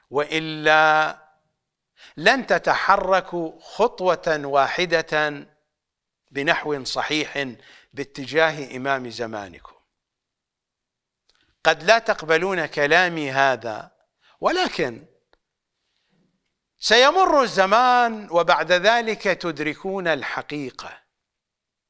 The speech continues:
ولا تحين مندم. حاولوا بكل ما تستطيعون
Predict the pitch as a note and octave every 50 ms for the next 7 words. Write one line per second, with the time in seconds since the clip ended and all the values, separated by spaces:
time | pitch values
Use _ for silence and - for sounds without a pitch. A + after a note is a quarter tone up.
0 | _ _ _ _ _ _ _ _ _ _ _ _ - B2 C#3 D3+ D#3+ E3+ G3+ A#3
1 | B3 - - G3 D3 - - D#3 D3 C#3+ C3 B2 B2 C3 D3 D3+ C#3+ A#2 A2 G2+
2 | F2 D#2 - _ _ _ _ _ _ _ _ _ _ _ _ _ _ _ _ _
3 | _ _ _ _ _ _ _ _ _ _ _ _ _ _ _ _ _ _ _ _
4 | _ _ _ _ _ _ _ _ _ _ _ _ _ _ _ _ _ _ _ _
5 | _ _ _ _ _ _ _ _ _ _ _ _ _ _ _ _ _ _ _ _
6 | _ _ _ _ _ _ _ _ _ _ _ - - - - G3+ C#4 D#4 E4+ E4+
7 | E4 D4+ C#4 B3+ A#3 A3 G#3 G3 F#3 F#3 G#3 - - - _ _ _ _ _ _
8 | _ _ _ _ _ _ _ - E3+ D3+ F3 G#3+ G3 - - E4+ F#4+ F#4+ F4+ E4+
9 | D#4 D4+ C4+ A#3 G#3+ - G3 E3 - - - E3+ D3 - D3+ D3 C3+ C#3 C#3 B2+